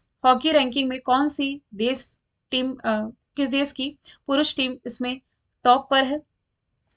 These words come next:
तो इसमें टॉप पर हो जाएगी नीदरलैंड। भारत को इसमें तीसरे स्थान पर रखा है। एफ़आईएच यानी कि इंटरनेशनल हॉकी फेडरेशन उन्नीस सौ चौबीस में स्थापना हुई, लॉजन स्विट्जरलैंड में मुख्यालय। और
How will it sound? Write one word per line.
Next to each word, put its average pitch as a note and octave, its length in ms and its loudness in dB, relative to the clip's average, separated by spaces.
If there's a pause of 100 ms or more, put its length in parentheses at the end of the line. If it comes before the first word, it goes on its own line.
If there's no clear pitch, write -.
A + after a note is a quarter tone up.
(220)
तो A#3+ 140 0
इसमें D#4 260 -2
टॉप C4 220 2
पर C4+ 100 0
हो B3 140 -2
जाएगी G#3+ 380 -4 (800)
नीदरलैंड। A#3+ 560 2
भारत A#3+ 340 2
को C#4+ 80 -2
इसमें C#4 220 -2
तीसरे C4 300 -2
स्थान A3+ 240 -4
पर G#3+ 100 -6
रखा G#3+ 220 -4
है। A3 180 -6 (540)
एफ़आईएच D#4+ 560 4
यानी C4 160 -2
कि D4 160 -4
इंटरनेशनल C4+ 500 0
हॉकी C#4 220 -2
फेडरेशन B3 480 -2
उन्नीस B3 280 -4
सौ C#4+ 80 -2
चौबीस B3 400 -2
में B3+ 100 -4
स्थापना A#3+ 400 -6
हुई, C4+ 240 -6 (340)
लॉजन B3 320 4
स्विट्जरलैंड B3 520 -2
में A#3+ 80 -2
मुख्यालय। B3 600 0 (520)
और G#3+ 720 0